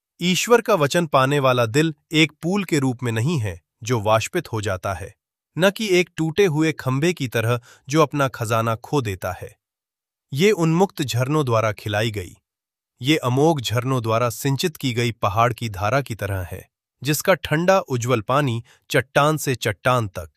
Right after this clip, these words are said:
पके हुए, प्यासे तथा थके हुए को ताजा करता है। ये अनुभव सच्चाई के हर शिक्षक को बहुत योग्य बनाता है, जो मसीह को प्रतिनिधि बना देगा।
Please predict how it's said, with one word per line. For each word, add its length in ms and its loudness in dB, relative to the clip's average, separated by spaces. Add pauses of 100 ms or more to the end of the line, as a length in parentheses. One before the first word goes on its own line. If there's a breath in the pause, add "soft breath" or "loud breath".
(720)
पके 260 4
हुए, 380 0 (300)
प्यासे 500 2 (260)
तथा 220 2 (100)
थके 240 0
हुए 300 0
को 160 -4
ताजा 400 0
करता 360 -8
है। 260 -14 (760)
ये 200 4
अनुभव 400 2
सच्चाई 520 2
के 160 -2
हर 220 0
शिक्षक 440 -4
को 160 -2
बहुत 360 -2
योग्य 340 0
बनाता 420 0
है, 240 -4 (240)
जो 120 2
मसीह 360 -2
को 160 -2
प्रतिनिधि 540 -4
बना 220 -6
देगा। 420 -14